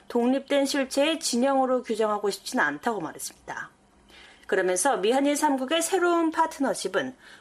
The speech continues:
공통의 관심사 때문만이 아니라 원칙과 가치를 공유하기 때문에 생겨난 쿼드나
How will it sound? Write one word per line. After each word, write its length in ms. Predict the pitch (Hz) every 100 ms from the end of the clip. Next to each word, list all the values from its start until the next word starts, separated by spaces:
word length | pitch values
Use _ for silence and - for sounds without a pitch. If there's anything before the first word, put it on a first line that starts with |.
| -
공통의 500 | 247 240 269 294 311
관심사 640 | 226 190 196 277 277 269
때문만이 500 | 254 233 226 214 190
아니라 540 | 165 143 208 160 - - - - -
원칙과 640 | 190 220 - 381 - 311
가치를 500 | 302 190 - 294 269 254
공유하기 560 | 247 247 233 220 220
때문에 340 | 226 208 202 185
생겨난 560 | 190 160 160 240 262
쿼드나 580 | - 220 214 214 165